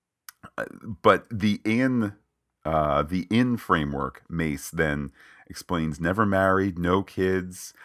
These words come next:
Uh, he played guitar and baseball in college, can't keep a tune.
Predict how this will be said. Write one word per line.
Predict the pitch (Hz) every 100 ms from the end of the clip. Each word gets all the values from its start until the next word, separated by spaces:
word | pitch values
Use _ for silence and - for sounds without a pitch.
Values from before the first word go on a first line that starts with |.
| - -
Uh, | 80 82 80
he | 85 90 87 78
played | - 98 95 85
guitar | - - 101 107
and | 87
baseball | 95 107 - 101 101 101
in | 87
college, | 90 92 95 95 82
can't | - 131 -
keep | - 123
a | 104
tune. | - 101 90 87 85